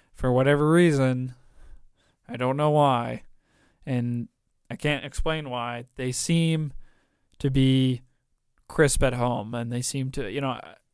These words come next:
should really pull up home and away stats, or at least gather those, 'cause this offense seems way better at home. So, I, I mean, I guess the defense kinda building off just what Sean says.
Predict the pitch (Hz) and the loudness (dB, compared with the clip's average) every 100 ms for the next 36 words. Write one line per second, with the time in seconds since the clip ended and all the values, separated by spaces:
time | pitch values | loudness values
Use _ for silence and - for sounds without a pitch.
0 | _ _ _ _ _ - 156 147 175 160 | _ _ _ _ _ -14 -4 2 4 4
1 | 147 151 147 - - - - - 135 127 | 0 0 2 0 -4 -8 -10 -4 -4 -4
2 | 120 131 143 - 123 117 - 123 226 165 | -4 -2 -2 -6 -10 -10 -8 -6 -4 -4
3 | 139 135 - - _ _ _ _ _ _ | -4 -4 -6 -12 _ _ _ _ _ _
4 | - 135 127 120 131 131 117 117 - - | -2 0 0 -2 2 2 0 -4 -8 -12
5 | _ _ _ - 151 131 131 123 131 123 | _ _ _ -14 -8 -4 -2 -2 -4 -6
6 | 135 123 127 127 127 123 120 131 135 123 | -6 -6 -2 -2 -2 -4 -4 -2 -2 -4
7 | - 127 123 - _ _ - 76 - 90 | -6 -6 -6 -10 _ _ -20 -20 -18 -16
8 | 101 - 139 147 143 139 135 143 - 151 | -14 -6 0 2 4 4 4 4 2 2
9 | 143 139 143 127 - - - 147 135 143 | 2 2 0 -2 -6 -8 -6 -4 -2 2
10 | 139 135 131 131 - 135 - 131 - 143 | 0 0 0 -2 -2 -6 -6 -6 -4 -4
11 | 131 127 131 123 117 - | -2 -2 0 0 -2 -6